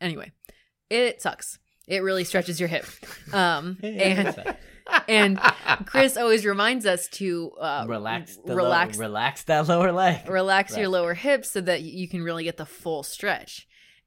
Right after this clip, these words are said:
Speaker 1: And, um, I have to actively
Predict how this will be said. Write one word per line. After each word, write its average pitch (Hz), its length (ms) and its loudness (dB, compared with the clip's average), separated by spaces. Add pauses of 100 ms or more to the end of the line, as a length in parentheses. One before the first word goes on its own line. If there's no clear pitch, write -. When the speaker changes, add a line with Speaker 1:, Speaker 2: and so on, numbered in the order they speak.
Speaker 1:
And, 156 460 -4 (100)
um, 147 460 -4 (260)
I 185 120 0
have 196 380 0
to 202 280 -4 (360)
actively 214 840 -8